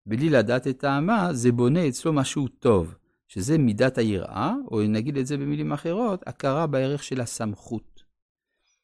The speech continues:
ומה עם מצוות שהשכל מחייבן?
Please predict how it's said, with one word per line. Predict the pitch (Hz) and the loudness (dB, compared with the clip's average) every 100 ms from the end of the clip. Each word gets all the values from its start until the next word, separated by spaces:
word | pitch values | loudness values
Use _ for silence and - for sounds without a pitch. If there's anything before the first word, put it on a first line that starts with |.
| _ _ 101 | _ _ -4
ומה | 98 113 143 139 127 113 | 0 4 4 4 2 0
עם | 113 117 104 95 95 | -2 0 0 0 0
מצוות | 98 - - 98 131 123 110 98 - - | -2 -4 -4 0 4 4 4 2 -4 -14
שהשכל | - 98 85 - 120 - 107 | -8 -6 -4 -4 -6 -4 -6
מחייבן? | 101 101 85 80 85 107 185 | -6 -8 -8 -10 -12 -8 -6